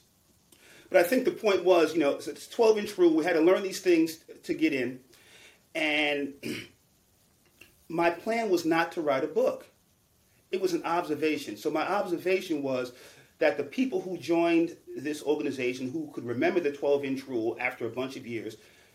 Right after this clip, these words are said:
my observation was that their career trajectory was a lot steeper than those who,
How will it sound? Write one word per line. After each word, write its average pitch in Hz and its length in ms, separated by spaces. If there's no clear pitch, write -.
my 156 140
observation 170 680
was 143 100
that 135 160
their 170 160
career 160 480
trajectory 143 480
was 120 140
a 131 40
lot 131 240
steeper - 480
than 127 160
those 131 320
who, 123 300